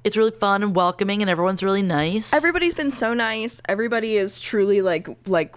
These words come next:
Speaker 2: we love this little community and we're so thankful for all of you. And
Speaker 1: Yes.
Speaker 2: truly, like, we can't begin to say how much, like, truly,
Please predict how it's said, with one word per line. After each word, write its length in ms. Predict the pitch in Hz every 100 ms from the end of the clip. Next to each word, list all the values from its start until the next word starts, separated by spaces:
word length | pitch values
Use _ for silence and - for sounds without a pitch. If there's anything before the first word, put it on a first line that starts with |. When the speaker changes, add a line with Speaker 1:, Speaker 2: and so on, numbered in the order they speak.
| - 196
Speaker 2:
we 120 | 208
love 260 | 202 196 196
this 160 | 214
little 160 | 185 175
community 600 | - 165 151 147 147 -
and 140 | 156
we're 80 | 156
so 180 | - 180
thankful 340 | 170 147 151
for 160 | 143 -
all 220 | 131 131
of 80 | 131
you. 320 | 135 123 135 - - _ _ -
And 340 | 170 151 143
Speaker 1:
Yes. 540 | 262 202 135 - - -
Speaker 2:
truly, 400 | - 196 185 165
like, 220 | 156 -
we 100 | 160
can't 760 | - 175 165 160 165 - - - - - 170 175
begin 680 | 170 160 156 151 143 147 165 - - - _ _ _ - _ _
to 120 | - 185
say 400 | - 165 151 143
how 200 | 147 143
much, 480 | 143 127 - - -
like, 540 | 151 151 147 143 - - - - - - _ _ - - - _ _ _ - _ _ - -
truly, 500 | - 156 123 107 -